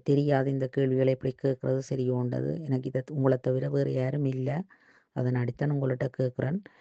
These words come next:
நீங்க தனிப்பட்ட முறையில இதுக்கு பதில் தந்தாலும் சரி, இல்ல நீங்கள் குமனான முறையில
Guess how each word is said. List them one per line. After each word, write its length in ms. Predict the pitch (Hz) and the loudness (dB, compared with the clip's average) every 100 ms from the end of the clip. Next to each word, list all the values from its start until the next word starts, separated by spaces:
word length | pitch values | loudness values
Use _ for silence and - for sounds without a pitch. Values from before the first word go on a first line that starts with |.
| - _ - | -20 _ 0
நீங்க 180 | 165 160 | 2 2
தனிப்பட்ட 460 | - 151 151 143 139 | 2 2 2 0 2
முறையில 340 | 139 135 139 | 0 0 0
இதுக்கு 240 | 143 139 147 | 0 -2 -2
பதில் 320 | - 135 131 | 2 2 0
தந்தாலும் 480 | 131 127 127 127 127 | -2 -2 0 -2 -4
சரி, 280 | 131 127 151 196 _ _ _ 139 | -4 -4 -4 -6 _ _ _ -2
இல்ல 220 | 131 135 | 0 0
நீங்கள் 360 | 135 131 135 139 - _ _ - | 0 0 0 -2 -6 _ _ -2
குமனான 440 | 139 135 135 131 | 4 4 4 2
முறையில 300 | 131 127 131 | 2 0 0